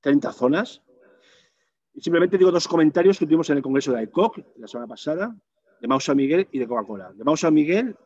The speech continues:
eh, nos decían que cuestionan la creación de hubs urbanos, que sea una solución global para todos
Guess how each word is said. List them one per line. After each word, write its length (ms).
eh, 300
nos 120
decían 540
que 120
cuestionan 800
la 120
creación 260
de 60
hubs 320
urbanos, 560
que 80
sea 120
una 100
solución 300
global 320
para 200
todos 420